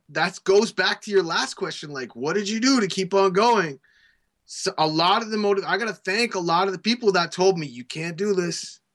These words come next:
You cannot do this, bro. You gotta get a day job."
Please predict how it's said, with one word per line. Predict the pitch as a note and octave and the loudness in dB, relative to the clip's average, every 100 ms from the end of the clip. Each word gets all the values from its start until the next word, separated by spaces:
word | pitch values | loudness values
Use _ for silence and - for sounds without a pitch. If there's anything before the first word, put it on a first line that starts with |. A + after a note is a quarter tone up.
| _ _ _ _ _ _ | _ _ _ _ _ _
You | B2 C3+ | -12 -4
cannot | F3 F#3+ F#3 F#3+ F3+ | 0 4 6 4 4
do | A3 | 4
this, | G3 F3+ | 4 4
bro. | - F3 | 2 2
You | F3 C3+ | 2 0
gotta | D#3 F3 | 2 4
get | F3 G3 F#3 | 4 2 4
a | |
day | G#3 G#3 | 2 2
job." | G3 F#3+ F#3+ | 2 4 2